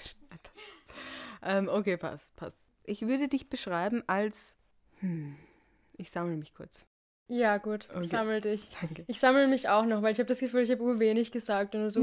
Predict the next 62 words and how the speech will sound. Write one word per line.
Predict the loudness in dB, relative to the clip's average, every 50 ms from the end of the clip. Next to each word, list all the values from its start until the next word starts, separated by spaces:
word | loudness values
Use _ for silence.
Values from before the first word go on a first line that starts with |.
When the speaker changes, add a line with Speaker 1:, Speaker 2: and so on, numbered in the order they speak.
| 6 6
Speaker 1:
Nein. | 6 6 6
Speaker 2:
oberflächlich. | 4 4 2 2 2 0 0 0 0 -2 -2 0 0 0 2
Speaker 1:
Nein, | 2 2 2 0 -2 -4 -8 _ _ _ _ _
das | -20 -20 -12
passt | -8 -8 -6 -6 -8
doch. | -12 -14 -16 _ _ _ _ 2
Halt, | 4 4 4 4
wie | 4 6
du | 8 8
willst. | 10 8 8 6 4 -2 -6 -6 -4 -4
<laughs> | 0 8 12
Aber, | 12 12 12 12 10 12 12 12 12 12 12 10 8 8 6 2 2 2 0
aber | 2 4 4
ich | 4 4
mein, | 2 2 4 4 4
du | 4 4
darfst | 4 4 2 2 2 -2
es | 0 2
nicht | 2 2 2
immer | 2 2 2 2 0 -2 -6 -8
schlecht | -10 -10 -10 -10 -10 -10 -12
machen, | -12 -10 -10 -10 -10 -12
was | -12 -14
du | -16 -20
sagst. | -20 _ -16 -14 -14 -14 -14 -16 -20 _ _ -6
Speaker 2:
Ja, | -2 0 4 6 8 8 10 8 8 6 4 0
eh, | -2 -2 2 2 4 4 4 2
aber | 2 0 0 0 0 -2 -2 -2 -4 -6 -8 _
ich | -2 0 2 2
überleg | 4 4 6 8 8
Speaker 1:
Du | 8 10
hast | 10 8 8 8 6
es | 6
Speaker 2:
trotzdem, | 6 6
Speaker 1:
jetzt | 6 4
Speaker 2:
wenn | 2 2
wir | 2 2 2
Speaker 1:
eingeloggt | 2 2 0 0 -2 -4 -6 -8
in | -8 -8
den | -8 -8 -8
Buzzer, | -8 -8 -8 -8 -8 -10 -6 -2
Speaker 2:
Ja, | 2 4 6
Speaker 1:
aber | 6 4
Speaker 2:
ich | 4
Speaker 1:
das | 0
Speaker 2:
hab's | -4 -4 -2
Speaker 1:
ist | 0
Speaker 2:
eigentlich | 0 0 0 0
Speaker 1:
so. | -2 -4
Speaker 2:
eh | -4
schon | -4 -6 -8
eingeloggt, | -6 -6 -6 -6 -4 -4 -4 -4 -6 -6 -6
ja, | -6 -6 -6
stimmt, | -6 -8 -8 -8 -8 -8
okay. | -8 -6 -2 0
Speaker 1:
Nein, | 0 2 2 2 0 0
schau, | -2 -2 -4 -4
wie | -4 -6 -6
du, | -6 -6 -8 -8 -10 -12
ich | -14 -14 -12
mein | -10 -10 -8 -8 -8 -10
nur, | -10 -12 -12 -16 -18